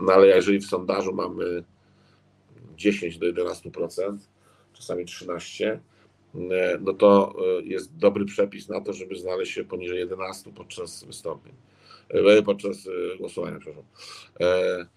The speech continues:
m, ponieważ tak to się rozkłada. I to będzie najgorszy wariant z możliwych, kiedy trzecia droga znajdzie się tuż pod progiem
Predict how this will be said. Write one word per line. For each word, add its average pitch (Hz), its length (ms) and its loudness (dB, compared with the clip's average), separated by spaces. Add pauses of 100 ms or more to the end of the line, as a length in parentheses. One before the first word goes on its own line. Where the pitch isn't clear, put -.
(340)
m, 92 200 -12
ponieważ 104 260 2
tak 110 160 0
to 113 80 -2
się 113 120 0
rozkłada. 92 520 0 (520)
I 107 60 -20
to 123 120 6
będzie 120 180 4
najgorszy 123 440 2
wariant 110 300 2
z 101 40 -16
możliwych, 101 540 -8
kiedy 98 500 -4 (460)
trzecia 110 280 -4
droga 104 260 2
znajdzie 98 280 -2
się 98 120 -10
tuż 98 180 -8
pod - 160 -10
progiem 104 600 2